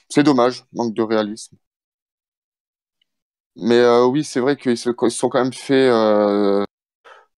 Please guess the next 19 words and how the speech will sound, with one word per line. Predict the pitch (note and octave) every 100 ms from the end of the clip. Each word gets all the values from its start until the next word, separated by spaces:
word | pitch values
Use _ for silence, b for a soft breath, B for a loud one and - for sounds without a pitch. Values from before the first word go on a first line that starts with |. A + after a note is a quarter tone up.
| _ _ _ _
corriger, | - A#2+ A#2 G#2+
ouais, | G2+ F#2+
la, | F#2
la, | F#2+ F#2 E2+ E2+ E2
le | E2 F#2+
District | A2+ - B2 -
e-sport, | A2+ - A#2 A#2 - _ _ _ _
l'anciennement | G2 G2 - G2+
Panzer, | G2+ G2+ G2 A2 A2+
c'est | A2
vrai | A2
qu'ils | - G#2+ G#2+
ont, | G#2+ G#2+ G#2
ils | G#2
ont | A2+
eu | A2+
beaucoup | A#2 A#2 A2+
de |
mal. | G#2 A#2